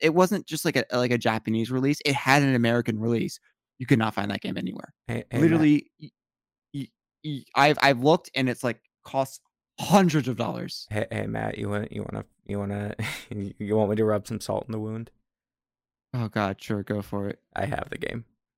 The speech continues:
Speaker 2: It's on my shelf.
Speaker 1: Do you, do you know which game I'm talking about?
Speaker 2: Yeah, it's the Bleach,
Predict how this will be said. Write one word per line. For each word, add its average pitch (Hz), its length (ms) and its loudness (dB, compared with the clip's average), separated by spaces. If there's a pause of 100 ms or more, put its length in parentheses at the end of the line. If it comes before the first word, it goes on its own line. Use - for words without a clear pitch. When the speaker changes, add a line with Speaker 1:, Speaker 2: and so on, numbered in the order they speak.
(120)
Speaker 2:
It's - 160 -6
on 98 120 0
my 104 100 -4
shelf. - 460 -6 (560)
Speaker 1:
Do 110 100 -10
you, - 40 -14 (540)
do - 120 -12
you 113 60 -2
know 113 120 -4
which 110 180 -8
game 110 180 -4
I'm 110 80 -6
talking 113 300 -6
about? 120 360 -6
Speaker 2:
Yeah, - 100 -4
it's - 180 -6
the 107 240 0
Bleach, 107 420 -6